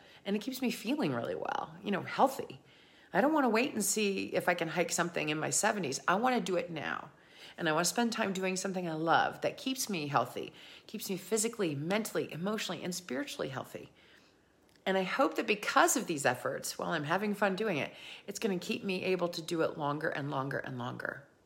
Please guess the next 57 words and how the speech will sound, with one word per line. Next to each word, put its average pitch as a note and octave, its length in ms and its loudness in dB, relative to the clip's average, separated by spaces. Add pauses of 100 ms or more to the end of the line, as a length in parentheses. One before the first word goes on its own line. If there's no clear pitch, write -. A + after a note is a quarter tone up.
(960)
So F3+ 180 4
it's F3+ 180 4
this F#3+ 280 0
walking, F#3 640 2
this E3+ 220 -6
walking E3+ 420 0
that C#3 140 -10
keeps F#3+ 240 -4
me F#3 120 -2
moving F3 380 -2
forward C#3 480 -4
right - 240 -4
now. - 280 -10 (1900)
All D3+ 60 8
right, F3 160 12
reason F3+ 240 8
number A3 220 8
three A3 260 0
to A#3+ 60 0
go A#3 120 8
on A#3 100 8
that A3 120 6
epic G#3+ 240 2
hike, G3 240 2
it's - 140 4
a C4+ 60 6
fun B3 340 6
group A3+ 260 0
activity. - 520 -2 (360)
You A#3+ 140 -2
can C#4 100 -4
have G3 180 0
two - 220 -2
people, A#3 340 -2
you G#3+ 120 2
can F#3 100 -6
have F#3 140 -2
six G3+ 200 -2
people, F#3+ 280 0
you F#3 100 2
can A#3 140 -4
even A#3 160 0
have G3+ 120 0
bigger F#3 260 0
groups F3 300 0
if E3+ 140 -6
you E3 80 -4
want E3 200 2
to D#3 80 0
that A#2+ 140 2
kind D#3 140 -6
of C#3+ 80 -4
break D#3 180 2
up E3+ 140 -4
along D#3 220 -4
the D#3 80 -6
trail. - 420 -4